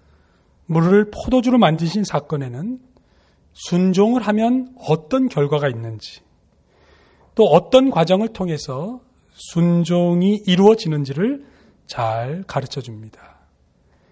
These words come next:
지금 한창 흥겨운 결혼 잔치가 진행되고 있는데 포도주가 떨어졌습니다. 안타까운 나머지 마리아가 주님을 찾아가서 그 필요를 아뢰입니다.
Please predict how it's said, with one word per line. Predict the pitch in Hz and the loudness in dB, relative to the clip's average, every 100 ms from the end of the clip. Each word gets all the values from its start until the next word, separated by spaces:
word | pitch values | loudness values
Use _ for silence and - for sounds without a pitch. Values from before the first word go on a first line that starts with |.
| _ _ _ _ | _ _ _ _
지금 | - 240 | -2 0
한창 | 214 226 - 196 180 156 _ _ _ _ | 2 0 -2 -6 -6 -10 _ _ _ _
흥겨운 | - 202 165 135 151 240 254 _ _ _ _ _ _ _ | -6 -2 -2 -4 -6 -10 -12 _ _ _ _ _ _ _
결혼 | - 127 131 151 170 | -6 -4 -4 -6 -8
잔치가 | - 120 - - 135 139 190 196 | -10 -12 -10 -10 -4 -2 -2 -6
진행되고 | - 156 156 147 143 131 | -2 0 0 -2 -6 -6
있는데 | 117 110 143 147 117 _ _ _ _ _ - | -10 -14 -12 -14 -16 _ _ _ _ _ -12
포도주가 | 233 214 160 139 151 170 | -4 -4 -4 -8 -10 -10
떨어졌습니다. | 196 165 131 - 113 107 - _ _ _ _ _ _ _ _ _ _ _ | -14 -12 -12 -12 -14 -20 -20 _ _ _ _ _ _ _ _ _ _ _
안타까운 | - 165 165 202 226 233 226 | -2 -2 -2 0 2 2 2
나머지 | 190 175 156 170 247 277 - _ _ _ _ - | 0 -2 -6 -6 -6 -10 -18 _ _ _ _ -2
마리아가 | 135 139 139 135 139 135 | 0 4 2 2 0 -2
주님을 | - 156 170 220 | -2 2 4 2
찾아가서 | - - 156 131 127 - 170 269 - _ _ _ _ _ | -2 -8 -8 -6 -8 -4 -4 -4 -12 _ _ _ _ _
그 | - 131 117 110 | -14 -10 -10 -10
필요를 | - - 196 160 131 127 151 180 | -14 -10 -8 -8 -8 -8 -8 -10
아뢰입니다. | 185 - 123 120 113 - - - - | -12 -10 -8 -8 -10 -12 -20 -20 -20